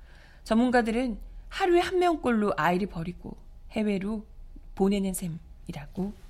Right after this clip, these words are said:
이야기를 합니다. 왜 이런 미혼모들의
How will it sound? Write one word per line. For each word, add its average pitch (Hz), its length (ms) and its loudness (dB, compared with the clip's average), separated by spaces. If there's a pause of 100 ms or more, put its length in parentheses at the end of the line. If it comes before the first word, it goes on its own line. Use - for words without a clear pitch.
(160)
이야기를 165 360 -6
합니다. 180 400 -12 (800)
왜 330 180 8
이런 285 460 6
미혼모들의 196 920 4